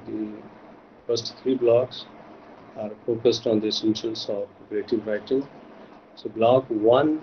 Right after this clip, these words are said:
is the foundation, foundational norms of writing. So what are the foundational norms of writing? These,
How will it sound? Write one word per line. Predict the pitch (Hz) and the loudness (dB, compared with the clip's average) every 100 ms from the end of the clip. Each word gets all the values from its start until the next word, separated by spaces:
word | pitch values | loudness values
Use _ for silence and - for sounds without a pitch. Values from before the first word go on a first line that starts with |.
| 127 | -4
is | 113 113 | -4 -2
the | 117 147 208 - - - - - - - _ _ - _ - - - - - - - - - - - | 2 2 2 -8 -20 -20 -20 -20 -20 -20 _ _ -20 _ -20 -20 -20 -20 -20 -20 -20 -20 -20 -18 -6
foundation, | 110 110 120 - 135 135 131 - - | 0 2 2 2 2 2 0 -6 -6
foundational | 113 110 120 - 143 139 | -2 4 4 2 2 4
norms | 120 107 113 120 120 - | 4 4 6 4 2 0
of | 113 135 - - | -4 -4 -10 -8
writing. | 110 95 - 107 - - - - - - - - | -6 -6 -12 -20 -20 -20 -20 -20 -20 -20 -20 -20
So | - 131 | -12 -4
what | 131 147 | -2 4
are | 160 | 4
the | 139 135 | 6 2
foundational | 127 117 113 113 120 117 117 120 | 2 -2 -2 -4 -2 -2 -2 -6
norms | 113 107 107 113 | -10 -8 -10 -8
of | 104 - | -10 -10
writing? | 98 95 113 - - - - - | -16 -16 -20 -20 -20 -20 -20 -8
These, | 127 135 131 - | -2 0 0 -4